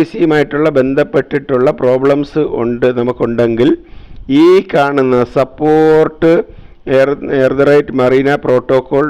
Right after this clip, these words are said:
dot com എന്ന് പറയുന്ന ഈ ഇമെയിൽ അഡ്രസ്സിലേക്ക് നിങ്ങൾ മെയിൽ ചെയ്യുക, നിങ്ങൾ മെയിൽ ചെയ്യുക. ഓക്കെ, മെയിൽ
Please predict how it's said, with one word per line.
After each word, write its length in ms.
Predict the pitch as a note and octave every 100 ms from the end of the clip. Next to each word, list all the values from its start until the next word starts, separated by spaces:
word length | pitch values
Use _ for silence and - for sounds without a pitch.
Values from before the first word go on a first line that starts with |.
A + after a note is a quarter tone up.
| C3
dot 160 | A#2 -
com 140 | A2+ F#2 B2+
എന്ന് 120 | C3+
പറയുന്ന 280 | B2+ B2 C3 E3 - - - - D3 D3
ഈ 20 | E3+ - D#2+ A#2 C3+
ഇമെയിൽ 300 | E3+ F#3+ F3+ D#3
അഡ്രസ്സിലേക്ക് 540 | C3+ D3 D3 C3+ C3+ C#3+
നിങ്ങൾ 160 | C#3+ C#3 C3+
മെയിൽ 160 | D#3 C#3+
ചെയ്യുക, 300 | A2+ G2 - - -
നിങ്ങൾ 160 | A#2+ C#3+ D#3+ C3
മെയിൽ 180 | C#3 B2
ചെയ്യുക. 260 | G#2 G2 - - B2+
ഓക്കെ, 180 | C3 E3+ - - - - -
മെയിൽ 200 | C3 E3